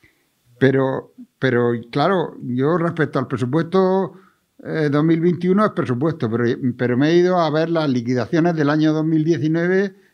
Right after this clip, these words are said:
y del año dos mil veinte. Claro, veo la liquidación de esta partida, o sea, los ingresos, eh, que no, que nos han llegado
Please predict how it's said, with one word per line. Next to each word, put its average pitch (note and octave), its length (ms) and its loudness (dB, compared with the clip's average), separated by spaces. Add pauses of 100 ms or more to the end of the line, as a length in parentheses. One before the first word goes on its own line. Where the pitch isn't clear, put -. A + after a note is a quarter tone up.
(120)
y G#2+ 80 -4
del B2 80 2
año D#3 220 2
dos B2+ 60 0
mil A#2 180 0
veinte. C#3+ 440 -4 (480)
Claro, D3 380 0
veo C#3 200 0
la F3 120 2
liquidación E3+ 920 0 (420)
de C3 120 0
esta C#3+ 200 0
partida, F#3 460 0
o F3+ 40 -4
sea, C#3 180 -2
los C3 160 2
ingresos, C#3 580 0 (560)
eh, A#2+ 800 -2
que A#2 120 0
no, A#2 680 -2 (260)
que A#2 160 0
nos B2+ 160 2
han D#3+ 100 2
llegado G3 580 0